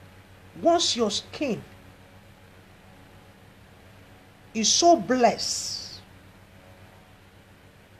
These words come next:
you can have it. Tell me,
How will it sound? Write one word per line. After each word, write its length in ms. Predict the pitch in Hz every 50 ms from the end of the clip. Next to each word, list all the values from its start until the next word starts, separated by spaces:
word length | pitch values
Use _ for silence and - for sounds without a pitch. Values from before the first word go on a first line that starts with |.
| - - - - -
you 60 | - -
can 180 | - 165 170 170
have 340 | - - 190 190 170 -
it. 480 | - 147 139 - - - - - - - - - - - - - - - - - - - - - - - - - - - - - - - - - - - - - - - - - - - - - - - - - - - - - - - - - - - - - - - - - - - - - - - - - - - - - - - - - - - - - - -
Tell 340 | - 339 359 349 349 359 311
me, 320 | 254 247 254 269 240 -